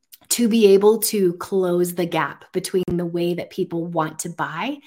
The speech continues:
and the way that vendors sell. Um, I'd say, like, one of the call outs, though, is that vendors are afraid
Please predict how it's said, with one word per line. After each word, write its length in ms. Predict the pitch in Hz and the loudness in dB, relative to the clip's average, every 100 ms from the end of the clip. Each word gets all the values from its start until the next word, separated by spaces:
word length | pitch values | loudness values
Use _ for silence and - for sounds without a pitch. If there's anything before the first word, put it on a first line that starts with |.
| - - - - | -20 -20 -14 -4
and 140 | 185 | -2
the 60 | 185 | 0
way 200 | 175 175 | 0 0
that 220 | 165 - | -4 -6
vendors 440 | 165 170 151 156 | -6 -6 -6 -6
sell. 480 | - - - - - - - _ _ _ _ - - - _ _ _ _ - | -8 -10 -12 -14 -18 -20 -20 _ _ _ _ -20 -20 -20 _ _ _ _ -12
Um, 280 | 185 156 - _ - - | -8 -8 -12 _ -20 -2
I'd 140 | 240 196 | 0 2
say, 300 | 240 214 - | 4 2 2
like, 220 | 226 - - _ | -4 -4 -12 _
one 340 | - 214 247 269 | -6 0 4 6
of 100 | 277 | 4
the 80 | 277 | 0
call 340 | - 185 190 | -2 -2 0
outs, 320 | 196 214 214 | 0 -2 -6
though, 400 | - 233 247 240 | -4 -2 -2 -2
is 200 | - 208 | -2 -2
that 480 | 185 170 165 - - - _ _ _ _ _ _ _ _ - | 0 -4 -4 -10 -16 -18 _ _ _ _ _ _ _ _ -2
vendors 640 | 226 226 233 240 240 226 - - | 2 4 4 4 2 0 -10 -6
are 340 | 196 196 - | -2 -2 -4
afraid 960 | 202 - - - 180 170 180 269 359 | -8 -10 -14 -12 -8 -6 -4 -4 -6